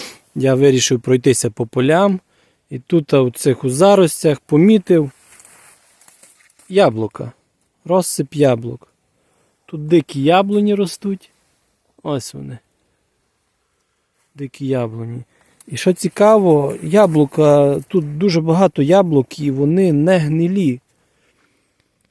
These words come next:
Що явно, що вона якось захищає себе від, е, шкідників, або, можливо, ці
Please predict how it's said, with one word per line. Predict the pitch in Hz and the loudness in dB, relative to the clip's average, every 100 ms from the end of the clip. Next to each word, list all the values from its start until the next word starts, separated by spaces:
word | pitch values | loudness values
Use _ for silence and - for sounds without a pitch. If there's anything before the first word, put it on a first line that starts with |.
| _ | _
Що | - - 135 139 | -20 -12 -12 -6
явно, | 143 202 208 180 160 147 135 135 | 0 2 2 2 2 0 0 -4
що | - - 147 | -8 -10 -6
вона | 139 147 165 185 | -4 -2 0 0
якось | 170 185 - 135 | 2 0 -2 -4
захищає | 135 - 135 - 180 180 147 | -4 -4 -4 -2 0 2 2
себе | - 131 135 165 165 131 | -2 -4 -2 0 0 0
від, | 123 131 120 | -4 -8 -8
е, | 139 120 123 120 | -6 -6 -6 -6
шкідників, | - - 120 120 - 160 175 170 | -8 -8 -6 -6 -6 -2 -2 -2
або, | 131 127 127 - - - - _ - | -4 -4 -6 -8 -18 -20 -20 _ -10
можливо, | 135 135 175 185 135 | -8 -2 0 0 0
ці | 120 - 156 151 | -4 -8 -4 -4